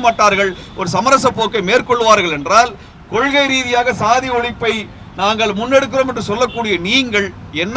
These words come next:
விதமான நடவடிக்கையை மேற்கொள்ளப் போகிறீர்கள்? இந்த அதிகார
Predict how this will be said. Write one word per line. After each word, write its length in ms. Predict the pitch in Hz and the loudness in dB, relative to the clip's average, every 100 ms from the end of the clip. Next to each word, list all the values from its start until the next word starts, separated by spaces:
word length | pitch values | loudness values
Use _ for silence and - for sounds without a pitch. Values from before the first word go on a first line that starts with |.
| 254 | -2
விதமான 440 | 233 214 185 202 240 | -2 -2 0 0 0
நடவடிக்கையை 540 | 165 208 208 175 147 196 | 0 0 0 -2 -4 -4
மேற்கொள்ளப் 340 | 175 170 175 127 | -4 -4 -6 -8
போகிறீர்கள்? 440 | 117 - - - - - - - - - - - - - 175 | -10 -10 -14 -14 -16 -16 -16 -16 -16 -14 -12 -12 -12 -4 -2
இந்த 180 | 226 240 226 214 151 160 | 2 4 4 4 2 0
அதிகார 300 | 214 262 | 4 6